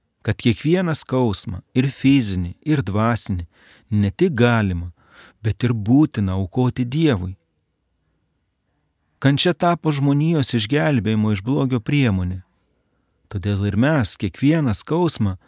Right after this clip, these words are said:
turime priimti kaip galimybę ne tik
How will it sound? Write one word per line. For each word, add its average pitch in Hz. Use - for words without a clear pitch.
turime 151
priimti 151
kaip 131
galimybę 127
ne 101
tik 220